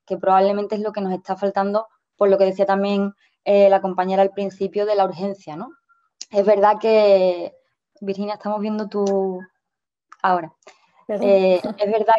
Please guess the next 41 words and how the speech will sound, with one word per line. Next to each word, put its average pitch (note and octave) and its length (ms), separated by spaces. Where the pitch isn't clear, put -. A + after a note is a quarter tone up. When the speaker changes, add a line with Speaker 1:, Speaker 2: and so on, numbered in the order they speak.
Speaker 1:
que, G#3 280
que G3 120
por G3 180
la F#3 140
urgencia G#3+ 840
y, G#3+ 320
y G#3+ 100
tal, A3+ 180
seguramente, G3+ 640
pues, F3+ 320
como G3 160
el F#3 120
covid G#3 360
se - 180
entendía, F#3+ 560
¿no? A3 140
Que A#3+ 60
era G#3 100
un G3+ 80
problema G3 360
de G3 100
salud G3 300
físico, G3+ 580
pues G3+ 320
se G3+ 120
ha G3+ 100
prestado G#3+ 380
mucha G#3 260
atención G3+ 580
a F3+ 120
ese F#3+ 480
primer G3 380
nivel, G3 420
¿no? G#3 100
Más G3+ 200
individual, F#3+ 640
centrado F3+ 380
en F#3 100
la F3+ 140
salud F#3+ 300
física, G#3+ 580